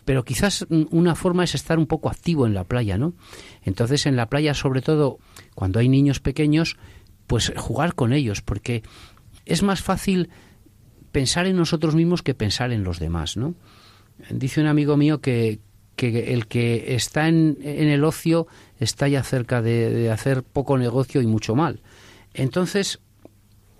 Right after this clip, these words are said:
hay tres, tres cosas que, que no hay que hacer en la playa. Es escoger lo mejor para mí. No, pues si estoy en la playa, dejo lo mejor para los que están conmigo. Es un detalle de sacrificio bonito,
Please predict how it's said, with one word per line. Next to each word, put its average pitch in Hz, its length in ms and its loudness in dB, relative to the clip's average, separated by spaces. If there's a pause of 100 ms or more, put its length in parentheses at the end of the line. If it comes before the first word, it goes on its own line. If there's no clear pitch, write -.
(140)
hay 147 160 0
tres, 170 260 0 (440)
tres 185 220 -2
cosas 156 360 0
que, 123 200 -2
que 110 160 -4
no 110 80 2
hay 113 80 0
que - 80 -6
hacer 98 160 -6
en 90 80 -4
la 85 100 -6
playa. 90 260 -4
Es 143 160 -2 (240)
escoger 156 460 2
lo 214 100 2
mejor 185 320 0
para 160 220 0
mí. 170 160 2
No, 120 220 -2
pues 117 140 -4
si 101 40 -2
estoy 143 260 0
en 160 80 2
la 156 140 0
playa, 175 360 0 (380)
dejo 135 320 -2
lo 147 100 2
mejor 139 320 0
para 147 160 -2
los 110 120 -4
que - 80 -10
están 127 240 -6
conmigo. 104 520 -4 (920)
Es - 180 -4
un 165 80 2
detalle 151 360 0
de 127 80 0
sacrificio 123 580 -2
bonito, 147 480 0